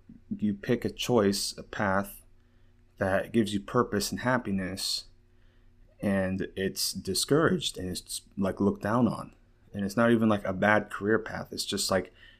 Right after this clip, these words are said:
it's just n-, doesn't make the best money 'cause it's, like, a, a humanities degree instead of, like, a business major or stem degree or a law degree.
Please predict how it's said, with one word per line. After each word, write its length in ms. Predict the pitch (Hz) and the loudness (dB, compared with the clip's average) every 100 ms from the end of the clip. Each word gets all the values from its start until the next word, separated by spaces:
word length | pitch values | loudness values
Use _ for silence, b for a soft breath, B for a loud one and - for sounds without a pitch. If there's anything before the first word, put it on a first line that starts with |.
| b | b
it's 140 | 92 | -4
just 200 | 107 - - | -2 -2 0
n-, 220 | 110 101 - | 4 4 6
doesn't 300 | 113 104 104 | 4 4 2
make 180 | 98 | 2
the 80 | 101 | -2
best 320 | 101 98 - | 0 0 0
money 320 | 92 95 101 - - - - - - | -4 -4 -6 -14 -20 -20 -20 -14 -6
'cause 140 | 87 | -2
it's, 160 | 101 104 | 0 0
like, 180 | 101 | 2
a, 140 | 92 82 B B | 2 0 B B
a 100 | 98 | -8
humanities 920 | - 104 104 107 110 101 98 98 - - _ | -2 2 4 4 4 4 2 0 -4 -12 _
degree 520 | 98 98 98 98 101 - | -8 0 2 2 0 -2
instead 280 | 98 101 95 | -8 -4 -4
of, 80 | |
like, 180 | 87 - | -4 -6
a 60 | - | -6
business 500 | 107 110 107 101 107 | 0 0 0 -2 -2
major 340 | 95 90 90 | -2 0 -2
or 140 | 87 92 | -2 -4
stem 320 | - 113 104 | 2 4 6
degree 440 | 98 95 95 101 b b b _ - | 4 2 0 -2 b b b _ -8
or 120 | 92 | -4
a 40 | |
law 260 | 90 180 107 | -2 2 2
degree. 460 | 95 90 95 98 | 2 0 2 0